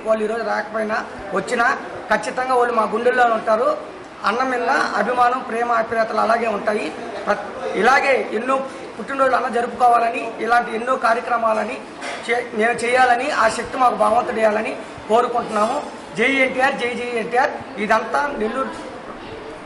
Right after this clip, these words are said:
నెల్లూరు ఎన్టీఆర్ ట్రస్ట్ ఆధ్వర్యంలో జరిగిందండి. మొన్నే కొత్తగా నేనే లాంచ్ చేశానండి. అన్న పేరు, అన్న మీద చేసే కార్యక్రమం, ప్రతి కార్యక్రమము ఆ పేరు మీదే చేస్తాము. అది, దానికి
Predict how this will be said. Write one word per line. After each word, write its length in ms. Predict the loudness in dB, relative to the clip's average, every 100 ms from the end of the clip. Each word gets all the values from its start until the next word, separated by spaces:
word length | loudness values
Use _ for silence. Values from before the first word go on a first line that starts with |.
| -2
నెల్లూరు 300 | 2 4 2
ఎన్టీఆర్ 360 | 2 2 2
ట్రస్ట్ 400 | 2 0 0 -6 -8 -8 -12 -14 -4 2
ఆధ్వర్యంలో 680 | 2 2 2 2 2 0 0
జరిగిందండి. 680 | 0 -2 0 -2 -2 -4
మొన్నే 400 | -4 -2 -2 -4 -6 -12 -2
కొత్తగా 340 | 0 0 2 2
నేనే 460 | 2 -2 -2 -2 -6 -2
లాంచ్ 300 | 2 2 2
చేశానండి. 600 | 0 0 0 -2 -4 -6 -10 -14 -12 -4
అన్న 160 | 0 2
పేరు, 340 | 2 2 2 0
అన్న 160 | 0
మీద 480 | -2 -4 -6 -4 -4
చేసే 260 | -4 -2 0
కార్యక్రమం, 500 | 2 2 2 0 0
ప్రతి 340 | -2 -2 0
కార్యక్రమము 720 | 2 2 2 0 0 -2 -4 -6 -14 -16 -4 2
ఆ 80 | 4
పేరు 260 | 4 2
మీదే 300 | 0 0 2
చేస్తాము. 560 | 2 2 2 2 0 -2 -8 -4 0
అది, 240 | 0 -2 -6 -12 -4
దానికి 560 | 2 4 4 0 -6 -6